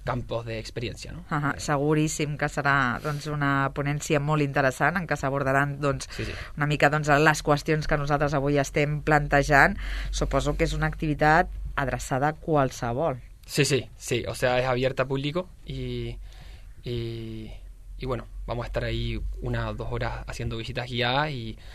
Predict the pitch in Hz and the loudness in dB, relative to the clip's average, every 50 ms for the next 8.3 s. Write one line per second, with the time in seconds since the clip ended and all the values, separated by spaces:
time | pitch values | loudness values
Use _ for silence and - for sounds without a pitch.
0 | - - - - - 143 139 143 143 123 123 127 127 120 127 123 127 123 120 117 | -12 -6 -2 0 2 4 6 6 6 4 2 -2 0 -2 -2 0 0 0 0 0
1 | - - 123 120 120 120 120 120 120 123 120 117 117 - - 131 151 190 - - | 0 2 2 0 0 0 -2 -4 -4 -4 -4 -4 -4 -4 -4 -4 -4 -4 -6 -10
2 | - - 120 120 120 120 120 113 - 120 123 123 120 123 120 123 127 123 - - | -10 -8 -6 -4 -2 -2 -2 -2 -2 -4 -4 -6 -6 -6 -4 -2 -2 -4 -4 -6
3 | - 113 113 120 117 117 120 120 120 - 120 117 110 117 123 - - - - - | -6 -4 -2 -2 -2 -2 -4 -6 -6 -6 -6 -6 -4 -6 -8 -8 -10 -14 -12 -8
4 | - 127 120 123 117 - 120 120 117 113 - 123 117 113 - - - - - - | -6 -6 -4 -4 -4 -4 -4 -4 -4 -4 -2 -4 -4 -4 -6 -12 -18 -18 -18 -18
5 | - - - - - - - - 120 120 - 123 120 117 117 117 117 117 117 117 | -18 -16 -16 -14 -10 -8 -6 -4 -2 -2 0 0 0 0 0 0 0 0 -2 -4
6 | - - 120 117 117 113 113 - 117 117 113 - 120 117 - - 113 113 - - | -4 -2 -2 -2 -2 -2 -4 -6 -6 -4 -2 -2 -2 -2 -2 -2 -2 -2 0 0
7 | 117 113 113 - 120 110 117 110 110 110 117 110 107 110 - - - 110 104 101 | 0 0 -2 -4 -6 -4 -4 -4 -4 -2 -4 -4 -6 -6 -6 -6 -4 -4 -4 -6
8 | 98 95 - - - | -6 -6 -8 -10 -10